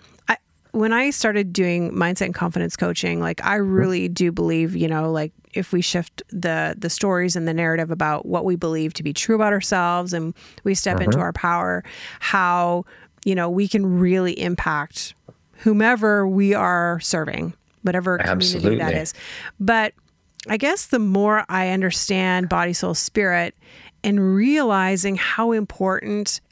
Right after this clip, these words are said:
Speaker 1: all the aspects of us are as
Speaker 2: Mm-hmm.
Speaker 1: women. You know, there is the mind and there is the soul component, but there's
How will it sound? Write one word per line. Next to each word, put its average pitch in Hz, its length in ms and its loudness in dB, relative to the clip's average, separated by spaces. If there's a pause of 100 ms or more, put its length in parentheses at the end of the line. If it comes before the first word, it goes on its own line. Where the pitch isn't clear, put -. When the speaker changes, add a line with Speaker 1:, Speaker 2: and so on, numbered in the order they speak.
(160)
Speaker 1:
all 185 340 2
the 185 140 -4
aspects 175 540 -6
of 170 180 -4
us 165 220 -4 (120)
are 175 380 0 (560)
as 190 220 0
Speaker 2:
Mm-hmm. 196 120 0
Speaker 1:
women. 220 400 0 (840)
You 202 120 4
know, 190 160 2
there 202 160 0
is 208 480 0 (240)
the 185 100 -2
mind 185 580 0 (320)
and 185 140 2
there 175 120 0
is 190 420 0
the 175 100 -2
soul 180 380 0
component, 170 560 -2
but 175 100 -8
there's 180 240 -2